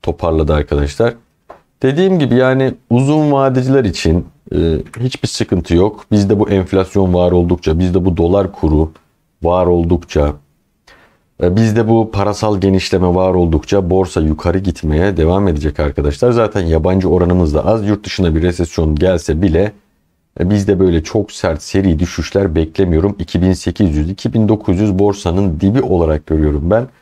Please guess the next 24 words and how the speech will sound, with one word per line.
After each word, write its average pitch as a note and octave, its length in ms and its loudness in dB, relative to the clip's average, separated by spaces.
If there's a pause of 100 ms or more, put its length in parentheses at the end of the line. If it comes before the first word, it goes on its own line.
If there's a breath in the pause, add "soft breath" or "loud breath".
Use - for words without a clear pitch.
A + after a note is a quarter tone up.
(500 soft breath)
Ha, F2 200 -2
dibi A2 200 2
olarak B2+ 420 2
görüyorum, C3+ 460 2
buraya A#2+ 260 2
gelecek G#2+ 540 0 (200)
demek G#2 500 -2
değil A#2 280 4
yani. D2 340 0 (400)
Hani C#3 180 -2
o C#3+ 180 2
yüzden F2+ 400 2
böyle D2 140 2
üç - 360 -2
bin G#2+ 180 2
puandan, E2+ 480 0
üç - 260 -4
bin A#2 80 2
elli G#2+ 260 2
puandan, E2+ 400 -2
iki A2+ 240 -2
bin B2 160 2
dokuz A#2 320 0
yüzlerden F2 580 2